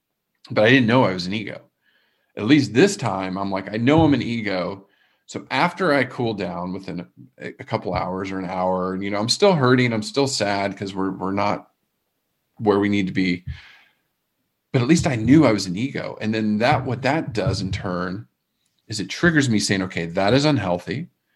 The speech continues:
You know that's ego, that you're a spiritual being. Ego is part of the, the, the human experience. You know how to deal with this. You know how to get out of ego.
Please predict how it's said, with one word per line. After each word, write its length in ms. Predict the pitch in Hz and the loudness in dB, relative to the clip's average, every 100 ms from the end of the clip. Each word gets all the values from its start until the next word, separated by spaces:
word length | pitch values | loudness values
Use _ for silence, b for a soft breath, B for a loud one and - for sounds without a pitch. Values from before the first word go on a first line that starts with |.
| _ _ - | _ _ -12
You 160 | 98 | -8
know 520 | 101 101 113 151 170 127 | -4 0 4 6 8 6
that's 260 | 104 - | 4 0
ego, 400 | 90 95 95 104 | -8 -6 -2 0
that 240 | 101 101 107 | 0 -4 -2
you're 160 | 104 | -2
a 40 | 101 | -2
spiritual 520 | - 110 139 143 143 | -4 0 0 0 -6
being. 480 | 98 82 82 92 127 _ _ _ _ _ - | -8 -10 -10 -10 -14 _ _ _ _ _ -4
Ego 320 | 127 127 117 | 2 4 4
is 120 | 107 | -2
part 360 | - 104 110 107 | -2 2 4 4
of 220 | 101 95 | 2 0
the, 640 | 92 90 85 71 - - - | 0 0 -2 -4 -8 -12 -10
the, 200 | 98 - _ | -12 -12 _
the 100 | - | -12
human 380 | 95 - 127 101 | -6 2 4 4
experience. 600 | 92 - 80 87 92 - _ _ _ _ _ | 0 -2 -4 -4 -8 -10 _ _ _ _ _
You 360 | 104 110 127 156 | -6 2 4 6
know 220 | 127 110 | 6 4
how 160 | 110 98 | 2 0
to 80 | |
deal 240 | 90 87 85 | -2 -4 -4
with 180 | 85 - | -6 -6
this. 260 | 95 - | -6 -4
You 200 | 101 143 | 2 4
know 180 | 151 123 | 4 2
how 300 | 101 92 92 | 2 -2 -2
to 200 | - 87 | -4 -2
get 200 | 90 104 | 0 2
out 160 | 98 92 | 2 0
of 100 | 87 | 0
ego. 540 | 87 82 80 90 | 0 2 0 0